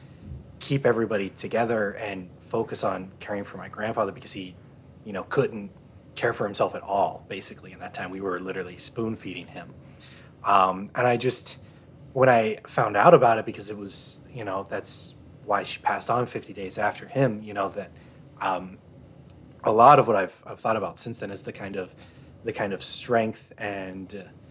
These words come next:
um, you know, just sort of, like, courage that it takes to do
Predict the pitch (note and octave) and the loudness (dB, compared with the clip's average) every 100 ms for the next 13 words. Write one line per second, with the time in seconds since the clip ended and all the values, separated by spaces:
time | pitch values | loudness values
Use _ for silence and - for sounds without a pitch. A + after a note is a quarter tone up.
0 | - - G2+ G2 F2+ F2+ F#2 F2+ - - | -20 -20 -6 -2 -2 -4 -10 -14 -20 -20
1 | - - - - - - A#2 G#2+ F2+ F2 | -20 -20 -20 -20 -20 -10 -6 -4 -4 -6
2 | A2+ - A2 G2+ - - - C3+ C#3+ - | -4 0 -2 -2 -6 -8 -2 8 8 8
3 | G2+ G#2 - D#3 C3+ - - - G#2+ G#2+ | -4 -8 -10 -6 -4 -4 -6 -8 -6 -6
4 | G2+ F#2+ | -6 -10